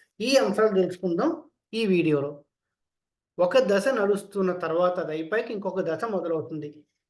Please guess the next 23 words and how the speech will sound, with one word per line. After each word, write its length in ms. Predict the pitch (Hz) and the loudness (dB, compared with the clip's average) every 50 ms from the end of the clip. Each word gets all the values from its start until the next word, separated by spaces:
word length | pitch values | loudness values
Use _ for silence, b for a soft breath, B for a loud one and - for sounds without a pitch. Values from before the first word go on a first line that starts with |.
| _ _ _ _ _ 196 | _ _ _ _ _ -6
ఈ 120 | 208 240 254 - - | -4 -4 -2 0 0
దశలో 380 | - - - - 233 254 254 247 240 | 0 0 2 0 0 2 4 4 4
వచ్చేటటువంటి 720 | 233 220 202 - - - 240 233 233 220 202 226 214 175 | 4 2 0 -2 -2 -2 0 0 0 0 0 -2 -4 -2
మార్పుల 420 | 160 160 175 190 190 - 226 220 214 | -2 -2 -2 -2 -2 -2 -2 -2 0
నుంచి 240 | 214 214 214 208 - | -2 -2 -4 -4 -6
ఇంకొక 440 | - 202 196 196 196 226 214 214 226 | -4 0 0 2 2 2 2 2 4
దశలో 320 | 202 202 180 - 220 240 | 4 4 2 2 2 6
ఉండేటువంటి 480 | 233 226 214 208 214 220 214 208 214 196 | 6 6 6 6 6 6 6 6 4 0
మార్పు 340 | 170 165 160 190 202 202 233 | -2 0 0 0 0 0 -2
మధ్యలో 440 | 202 185 170 160 160 165 226 254 247 | -2 -2 -2 -2 2 2 4 4 4
ఉండేటట్టు 400 | 226 214 202 214 202 196 190 - | 2 2 0 0 0 -2 -4 -6
కాలం. 320 | - 180 175 170 160 151 - - - _ _ _ _ _ _ - | -6 -4 -4 -2 -4 -6 -8 -14 -20 _ _ _ _ _ _ -10
అంటే 140 | 185 180 214 | -4 -2 -2
ఒక 140 | 190 196 190 | -2 -2 -2
మనిషికి 420 | 175 170 180 208 - 202 269 247 | -2 0 0 0 0 0 -2 -4
ఒక 120 | 220 196 202 | -4 -2 -2
దశ 220 | 165 175 170 - 208 | -2 -2 -4 -4 -4
నడుస్తోంది, 640 | 208 185 180 170 - - - 180 160 156 151 - - - - b b b b b b b b _ _ - | -4 -2 -2 -4 -4 -2 -2 0 0 0 -2 -2 -4 -6 -10 b b b b b b b b _ _ 0
వాళ్ళకు 280 | 196 196 202 196 - | 2 2 2 2 2
కొన్ని 240 | - 214 202 196 190 | 2 4 4 4 4
మార్పులు 400 | 185 175 175 185 185 185 233 220 | 4 4 4 2 2 0 0 2
జరుగుతూ 340 | 180 180 170 170 180 180 214 196 | 2 4 4 2 2 2 2 0
ఉంటాయి. 300 | 165 - - 143 147 | 0 -2 -2 -4 -6